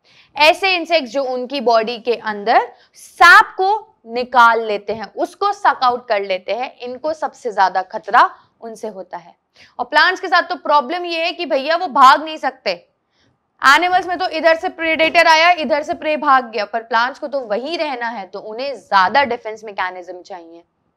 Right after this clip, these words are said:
इसीलिए प्लांट्स बहुत सारे अलग-अलग सब्सटेंसेस को प्रोड्यूस करता है, सिक्रीट करता है, जिसको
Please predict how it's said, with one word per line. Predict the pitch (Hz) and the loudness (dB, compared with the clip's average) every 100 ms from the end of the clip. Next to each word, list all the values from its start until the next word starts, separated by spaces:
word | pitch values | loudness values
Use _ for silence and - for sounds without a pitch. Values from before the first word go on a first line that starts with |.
| _ _ _ _ _ _ _ _ _ _ - | _ _ _ _ _ _ _ _ _ _ -4
इसीलिए | 320 403 403 370 269 | -2 2 2 2 -2
प्लांट्स | 247 277 277 269 240 | 0 0 0 -2 -8
बहुत | - 240 339 247 | -6 -2 0 0
सारे | 339 269 262 | 0 -2 -2
अलग-अलग | - 262 277 269 269 | -4 -4 -6 -8 -8
सब्सटेंसेस | 285 - 240 220 220 - _ | -12 -12 -16 -18 -20 -20 _
को | 320 392 427 - _ _ | 0 0 0 -10 _ _
प्रोड्यूस | 262 247 262 330 339 | -2 -2 -4 -6 -6
करता | 320 269 262 | -6 -4 -4
है, | 269 311 | -4 -4
सिक्रीट | 294 247 269 320 - | -6 -10 -10 -10 -8
करता | 269 247 | -8 -6
है, | 262 311 | -6 -6
जिसको | - 403 415 - 311 175 | -4 -4 -4 -2 -2 -2